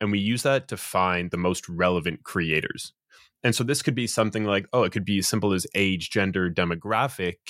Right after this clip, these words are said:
It could also be something a little bit more niche of, oh, maybe we're working with Kristen and we wanna know,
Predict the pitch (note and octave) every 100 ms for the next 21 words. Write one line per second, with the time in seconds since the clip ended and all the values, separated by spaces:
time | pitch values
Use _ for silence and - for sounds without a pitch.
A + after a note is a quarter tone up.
0 | - G#2+ G#2+ - B2 - C3 A2+ - G#2
1 | G#2 F2 F#2+ G2 F#2 F2+ F#2 F2+ F#2+ C#3
2 | C3 - - G2 G2+ F2+ - B2+ G#2+ F#2
3 | A2 B2 G#2+ G2 G#2+ A2 G2+ F#2+ F2+ -
4 | _ _ _ - C3+ C3 G#2+ G2 G2 G#2
5 | A#2+ G2+ G2+ G2+ G2